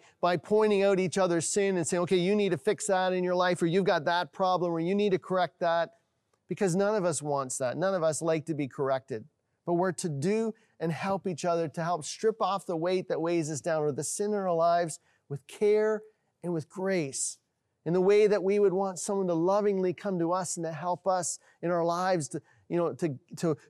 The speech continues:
to work through some things that we need to correct or get right with God, we can do the same for others in that way. We are in this together to help each other run the race set out for each of us.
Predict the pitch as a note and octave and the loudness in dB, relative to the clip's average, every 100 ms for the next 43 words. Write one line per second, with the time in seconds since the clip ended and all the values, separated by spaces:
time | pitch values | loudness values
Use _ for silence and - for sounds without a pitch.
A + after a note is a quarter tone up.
0 | - E3 D#3+ G#3 - - G3+ - F3+ C#3+ | -2 0 4 2 0 -2 0 0 -4 -2
1 | F#3+ F#3+ E3 D#3 E3 E3 E3+ - D#3+ - | -2 0 -2 -2 -2 -2 -4 -4 -8 -6
2 | E3 E3+ E3 E3 D3 D#3 - E3 E3+ D#3 | -4 -4 -4 -4 -2 -2 -2 -2 -4 -4
3 | D3 F#3 F3+ E3 C3 _ _ _ _ - | -6 -4 0 0 -2 _ _ _ _ -18
4 | - E3 G3+ - E3+ E3 D#3+ D3 - E3+ | -10 -4 -4 -2 0 0 0 -2 -4 -4
5 | D3+ D3+ D3+ C3+ A2+ - - - - A#2+ | -4 -4 -2 -2 -6 -8 -14 -14 -10 -6
6 | A2+ G#2+ G#2 G2+ _ _ _ _ _ _ | -6 -8 -12 -14 _ _ _ _ _ _
7 | _ _ _ - G3+ A3 G#3 G3+ G#3 A3+ | _ _ _ -2 2 2 2 4 6 6
8 | G3+ - G3 G#3 G#3+ F#3+ G3 - A#3 - | 2 0 0 2 2 0 -2 -2 -2 0
9 | G#3+ D#3 G3+ G3+ F3 D3+ F#3 G3+ G3 F3 | -2 -2 0 0 0 0 0 2 0 2
10 | G#3 G#3 - - _ _ - - A3+ A3 | 2 2 0 -6 _ _ -6 -2 0 2
11 | A3+ - G3+ G#3 A#3 F#3+ A#2+ G2 - - | 2 -2 -6 -6 -4 -2 -4 -6 -12 -16